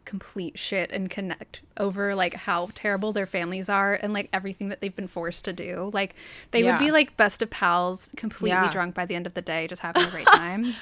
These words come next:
Speaker 2: Imagine.
Speaker 1: Yeah. Uh,
Speaker 2: Oh,
Speaker 1: like,
Speaker 2: would love
Speaker 1: like,
Speaker 2: it.
Speaker 1: that would be amazing.
Speaker 2: Yeah.
Speaker 1: Um,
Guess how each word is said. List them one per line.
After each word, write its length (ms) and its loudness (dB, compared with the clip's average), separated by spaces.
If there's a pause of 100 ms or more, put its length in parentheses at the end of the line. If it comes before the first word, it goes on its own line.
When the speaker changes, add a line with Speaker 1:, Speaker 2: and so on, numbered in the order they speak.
(140)
Speaker 2:
Imagine. 1000 -2 (100)
Speaker 1:
Yeah. 480 4 (180)
Uh, 140 12
Speaker 2:
Oh, 160 12
Speaker 1:
like, 160 6 (200)
Speaker 2:
would 140 -6
love 320 2
Speaker 1:
like, 140 4
Speaker 2:
it. 160 -4
Speaker 1:
that 160 0
would 120 -6
be 120 0
amazing. 760 -4
Speaker 2:
Yeah. 320 -2
Speaker 1:
Um, 320 4